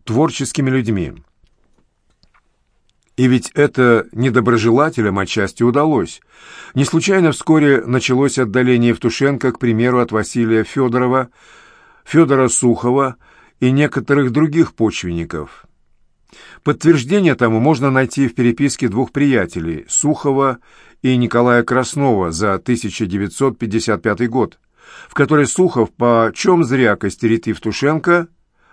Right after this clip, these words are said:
а заодно и Симонова. Закрепить это разделение молодых поэтов на разные политические группировки должна была серия публичных обсуждений второго сборника Евтушенко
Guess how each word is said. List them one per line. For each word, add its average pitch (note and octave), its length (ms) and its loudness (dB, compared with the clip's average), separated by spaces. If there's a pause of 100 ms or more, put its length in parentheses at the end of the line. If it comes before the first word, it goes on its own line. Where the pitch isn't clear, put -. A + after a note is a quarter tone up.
(120)
а B2+ 100 0
заодно A2+ 480 0
и B2+ 140 -4
Симонова. E2+ 720 -6 (1600)
Закрепить F3 880 0
это C#3+ 280 0
разделение B2+ 600 0
молодых A#2+ 400 2
поэтов A#2 460 0
на A2+ 140 2
разные G#2+ 360 -2
политические G#2+ 640 -4
группировки A#2 760 0 (560)
должна D3+ 360 2
была F3 200 4
серия D3+ 340 2
публичных C3 640 -2
обсуждений B2+ 800 -2
второго B2 420 0
сборника A#2 540 0
Евтушенко C#3+ 840 -2